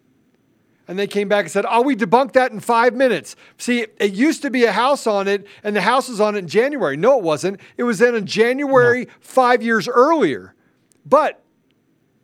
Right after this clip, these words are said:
Speaker 1: the mainstream media, the people on the radical left,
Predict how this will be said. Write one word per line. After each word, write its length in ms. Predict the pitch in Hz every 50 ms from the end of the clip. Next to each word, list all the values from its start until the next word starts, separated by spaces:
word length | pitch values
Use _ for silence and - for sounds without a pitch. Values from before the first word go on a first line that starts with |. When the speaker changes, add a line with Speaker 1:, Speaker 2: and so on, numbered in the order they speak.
| _ _ _
Speaker 1:
the 80 | 165 160
mainstream 440 | 170 185 220 220 - - 247 233 214
media, 460 | 202 196 180 185 180 180 180 165 - _ _ _ _ _
the 60 | 131
people 280 | - 202 214 180 214 208
on 100 | 202 185
the 60 | 175
radical 340 | 156 175 175 180 - - 160
left, 320 | 143 143 139 131 - _